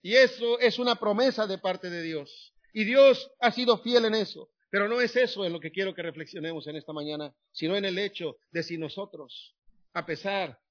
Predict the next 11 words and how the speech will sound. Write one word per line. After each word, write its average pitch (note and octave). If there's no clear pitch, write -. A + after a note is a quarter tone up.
y F3
por E3+
encima E3
de F3
esa F3
prosperidad, E3+
estamos F#3+
caminando F3
sobre F3
las E3+
jornadas E3